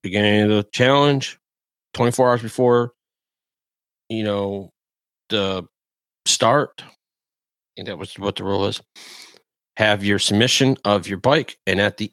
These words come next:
end, give it to us. Nothing in between. It's honor system. So please,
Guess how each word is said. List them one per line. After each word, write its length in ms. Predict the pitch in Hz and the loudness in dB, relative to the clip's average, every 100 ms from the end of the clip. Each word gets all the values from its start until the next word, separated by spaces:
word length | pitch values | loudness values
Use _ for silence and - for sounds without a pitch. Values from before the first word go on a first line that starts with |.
| - | -2
end, 460 | 101 104 113 113 _ _ _ _ _ _ - | 0 0 -2 -6 _ _ _ _ _ _ -6
give 160 | 104 87 | -4 -4
it 120 | - | -6
to 160 | - - | -12 -12
us. 240 | - - _ _ _ _ _ _ _ _ _ - | -14 -18 _ _ _ _ _ _ _ _ _ -4
Nothing 300 | 98 - 110 | -2 0 2
in 140 | 117 | 4
between. 440 | 120 - 160 196 196 _ _ _ - | 4 4 4 4 0 _ _ _ -16
It's 120 | - - | -14 -8
honor 240 | 85 101 120 | -2 -2 0
system. 420 | 147 156 190 214 - | -2 -4 -4 -6 -10
So 180 | - - - | -12 -12 -12
please, 840 | - 131 127 127 143 190 226 - | -8 -2 0 0 0 -2 -4 -8